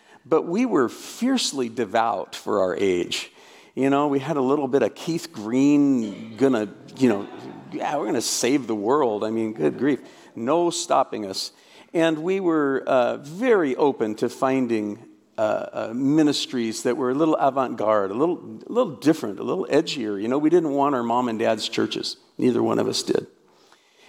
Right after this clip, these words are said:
And so, um, I was then, uh, at work one day, a fellow paramedic me, invited me to, to her church.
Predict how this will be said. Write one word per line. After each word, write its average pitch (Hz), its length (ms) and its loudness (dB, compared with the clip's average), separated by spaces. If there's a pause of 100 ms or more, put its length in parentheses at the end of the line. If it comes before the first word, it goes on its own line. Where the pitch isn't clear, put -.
(140)
And 185 360 2
so, 196 580 2
um, 165 460 -2 (500)
I - 140 4
was 180 400 0 (360)
then, 175 580 2
uh, - 360 -4
at - 160 2
work 147 280 4
one 131 200 2
day, 123 200 4
a 123 60 4
fellow 127 300 2
paramedic 117 640 0
me, 117 100 0
invited 113 480 0
me 113 200 2
to, 110 500 -2
to 104 140 -4
her 139 260 0
church. - 500 0